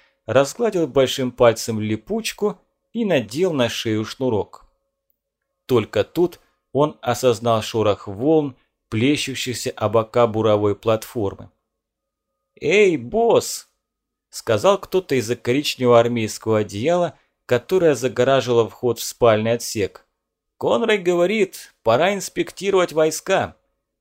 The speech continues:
а потом вы с ним поедете дальше». Из-за одеяла выдвинулось бородатое лицо Оуке. «Иначе я ведь не стал бы вас будить, так?»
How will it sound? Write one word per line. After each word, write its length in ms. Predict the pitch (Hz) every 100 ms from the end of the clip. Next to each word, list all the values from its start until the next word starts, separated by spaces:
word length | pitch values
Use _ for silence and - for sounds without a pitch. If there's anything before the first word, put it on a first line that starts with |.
| -
а 140 | 107
потом 480 | 120 120 - 208 165
вы 120 | 160
с 140 | 180 -
ним 160 | 196
поедете 560 | 185 139 147 165 160 196
дальше». 560 | 170 139 117 - - - _ _ _ _ _ _ _ _ _ -
Из-за 360 | 113 104 107
одеяла 520 | 107 107 160 208 196 131
выдвинулось 600 | 120 185 165 156 135 107
бородатое 720 | 101 117 110 135 135 - 120
лицо 420 | 113 - 117 117
Оуке. 680 | - 120 113 110 117 98 - _ _ _ _ _ _ -
«Иначе 520 | - - 247 - 240
я 140 | 247
ведь 240 | 226 220 -
не 140 | 214
стал 300 | - 254 226
бы 140 | 170
вас 220 | 151 135 120
будить, 500 | 160 170 117 95 -
так?» 460 | 185 - - -